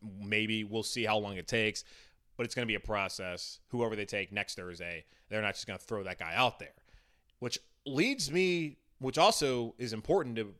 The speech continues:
bring up about Matt Corral, who is on the roster. I would imagine he'll be on the roster on a fifty-three man initially, unless somebody trades for him, or he's just so bad that they decide, "Hey, let's cut ties." I think Matt Corral will be on this roster, and I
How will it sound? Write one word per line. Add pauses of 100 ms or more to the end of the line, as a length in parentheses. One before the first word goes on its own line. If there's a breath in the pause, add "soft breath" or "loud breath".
(160)
bring
up
about
Matt
Corral, (460)
who (240)
is
on
the
roster. (420 soft breath)
I
would
imagine
he'll
be
on
the
roster
on
a
fifty-three
man
initially, (200)
unless
somebody
trades
for
him, (260 loud breath)
or
he's
just
so
bad
that
they
decide,
"Hey,
let's
cut
ties." (360 loud breath)
I
think
Matt
Corral
will
be
on
this
roster,
and
I